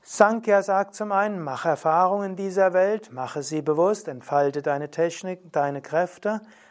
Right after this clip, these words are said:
aber das ist die Vorstufe. Wenn du ausreichend dort gemacht hast und die Sehnsucht kommt nach Befreiung, dann löse dich darauf. Werde zum Beobachter.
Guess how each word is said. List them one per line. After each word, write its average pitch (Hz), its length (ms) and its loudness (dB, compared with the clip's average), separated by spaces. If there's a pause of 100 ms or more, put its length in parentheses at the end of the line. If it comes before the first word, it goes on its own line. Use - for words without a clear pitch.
aber 202 160 2
das 233 120 0
ist 220 180 -4
die 254 80 -2
Vorstufe. 190 1040 -2 (880)
Wenn 151 140 2
du 156 220 -2
ausreichend 180 800 2
dort 147 220 0
gemacht 160 480 -6
hast 180 300 0
und 139 100 -14
die 135 80 -16
Sehnsucht 202 640 -2
kommt 190 220 0
nach 151 160 -4
Befreiung, 151 680 -4 (380)
dann 180 320 -2
löse 160 480 2
dich 139 260 -10
darauf. 131 520 -4 (460)
Werde 170 440 6
zum 180 260 -10
Beobachter. 143 960 -2